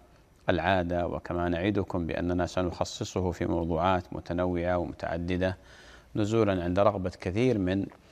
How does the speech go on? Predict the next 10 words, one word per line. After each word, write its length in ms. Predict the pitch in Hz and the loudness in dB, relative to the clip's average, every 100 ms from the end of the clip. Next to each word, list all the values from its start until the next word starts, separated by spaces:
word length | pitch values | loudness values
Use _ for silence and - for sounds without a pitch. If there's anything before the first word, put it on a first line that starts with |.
| - - - | -20 -20 -8
آه، 440 | - 87 82 80 - | -2 2 2 0 -2
الإخوة 500 | 87 - - 95 87 | -2 -4 0 4 4
والأخوات 600 | 80 - - 90 85 - | 4 -2 2 2 2 0
الذين 320 | 87 85 87 | -4 -2 -2
يتابعون 920 | 85 82 87 82 85 85 82 80 - | -2 -2 -2 0 -2 -2 -2 -4 -6
حلقات 680 | - 90 80 - 78 65 - | -4 -2 -2 -2 -2 -2 0
البرنامج. 600 | 107 82 71 65 55 - | 0 0 -4 -6 -8 -10
حديثي 500 | - 101 131 110 98 | -6 0 0 0 0
هذا 220 | 90 92 87 | 0 0 0
اليوم، 360 | 92 104 110 | 2 2 0